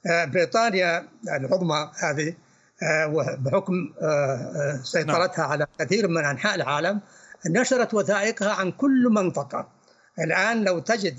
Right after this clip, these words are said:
Speaker 1: الوثائق المتعلقة بالجزيرة العربية، بالمملكة العربية السعودية،
Speaker 2: نعم.
Speaker 1: بالخليج العربي، باليمن، بكل مكان في، أم-، أم-، امتد إليه نفوذها، الآن منشورة،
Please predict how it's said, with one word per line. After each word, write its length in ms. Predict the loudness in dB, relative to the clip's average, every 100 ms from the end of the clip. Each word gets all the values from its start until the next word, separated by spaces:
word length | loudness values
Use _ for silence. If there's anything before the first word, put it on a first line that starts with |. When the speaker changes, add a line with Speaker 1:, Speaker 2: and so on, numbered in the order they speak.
| -6
Speaker 1:
الوثائق 560 | -2 0 2 0 0 -2
المتعلقة 640 | -2 -2 -2 0 0 0
بالجزيرة 500 | 0 0 0 0 0
العربية، 500 | 0 0 0 0 -2
بالمملكة 520 | 0 2 2 2 0 2
العربية 320 | 2 0 -2
السعودية، 600 | 0 0 2 0 -2 -6 -14 -6
Speaker 2:
نعم. 120 | -2
Speaker 1:
بالخليج 460 | 0 0 0 0 0 -4 -2
العربي، 260 | -2 -4 -4
باليمن، 540 | 0 2 2 2 -2 -4 -14 _ -8
بكل 560 | -2 -2 0 0 2 2
مكان 460 | 0 0 0 0
في، 220 | 0 -2
أم-، 60 | -2 -8 -16 -6
أم-، 440 | -2 -2 -2 -6 -4
امتد 280 | -2 -2 0
إليه 320 | 2 2 2
نفوذها، 520 | 2 2 2 2 -2 -6 -20 _ _ -2
الآن 340 | 0 2 2
منشورة، 680 | 2 0 0 0 0 -2